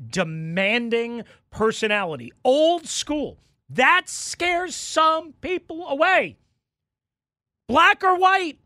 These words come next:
it scares people away. How many interviews did Pete Carroll get this cycle? None, right? Jim Harbaugh is not for everyone,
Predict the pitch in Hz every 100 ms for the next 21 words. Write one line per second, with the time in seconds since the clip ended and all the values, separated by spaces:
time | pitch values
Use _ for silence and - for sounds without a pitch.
0 | _ _ _ _ - 330 - - - 330
1 | 330 330 330 - - 311 - 285 269 294
2 | 311 127 _ _ _ _ _ _ - 262
3 | 262 262 254 233 214 226 - 220 240 -
4 | 247 226 120 113 92 _ _ _ _ _
5 | _ _ _ _ _ _ _ _ _ _
6 | _ _ _ 156 180 - - - _ -
7 | 180 139 - 98 _ _ _ _ _ _
8 | _ _ _ _ _ _ _ _ _ _
9 | _ _ _ 254 294 101 _ _ - 175
10 | 254 _ _ _ _ _ _ _ _ _
11 | _ _ _ _ _ _ _ _ _ _
12 | _ _ _ _ _ _ _ _ - 139
13 | 285 320 254 294 285 269 196 247 262 -
14 | 262 262 277 196 131 80